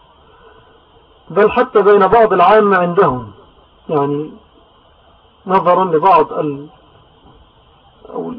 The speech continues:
لمقتضيات الظروف السياسية كما يقال، هم لا ينشرون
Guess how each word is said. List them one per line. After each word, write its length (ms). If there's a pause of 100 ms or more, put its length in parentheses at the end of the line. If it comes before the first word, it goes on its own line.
(140)
لمقتضيات 760
الظروف 420
السياسية 640
كما 380
يقال، 560 (1700)
هم 140
لا 460
ينشرون 1000